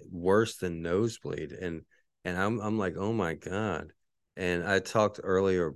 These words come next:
on an earlier episode about how the one time I sat courtside, uh, was at a Spurs game, uh, Atlanta Hawks versus San Antonio Spurs.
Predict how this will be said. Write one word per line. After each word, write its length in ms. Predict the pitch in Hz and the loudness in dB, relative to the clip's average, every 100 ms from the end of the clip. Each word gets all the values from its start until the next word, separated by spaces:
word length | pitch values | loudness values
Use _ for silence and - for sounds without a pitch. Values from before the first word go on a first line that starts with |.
| - | -6
on 160 | 80 | -4
an 160 | 78 73 | -2 0
earlier 380 | 85 87 85 78 | 2 2 2 0
episode 380 | - 78 82 76 | -2 -6 -6 -4
about 280 | 71 73 | -4 -6
how 200 | 73 78 | -4 -4
the 100 | 78 | -4
one 240 | 76 82 80 | -4 -4 -4
time 220 | 85 78 | -4 -4
I 100 | 76 | -6
sat 300 | - 82 - | -4 -6 -6
courtside, 520 | - 82 - 82 78 - _ _ _ _ | -4 -6 -4 -4 -4 -6 _ _ _ _
uh, 180 | 87 76 | -6 -6
was 300 | 82 78 - - 73 | -4 -6 -6 -14 -6
at 80 | 82 | -6
a 60 | |
Spurs 420 | 71 - 85 78 - | -6 -2 0 0 -2
game, 380 | 80 78 78 95 _ - | -4 -4 -6 -12 _ -8
uh, 40 | |
Atlanta 420 | 80 82 80 78 | -6 -2 0 0
Hawks 360 | 73 80 76 - | 0 -2 -2 -6
versus 340 | 78 - - | -8 -6 -8
San 120 | 80 | -6
Antonio 280 | 76 - 78 | -6 -6 -8
Spurs. 520 | 76 - 80 78 - | -8 -4 -4 -4 -8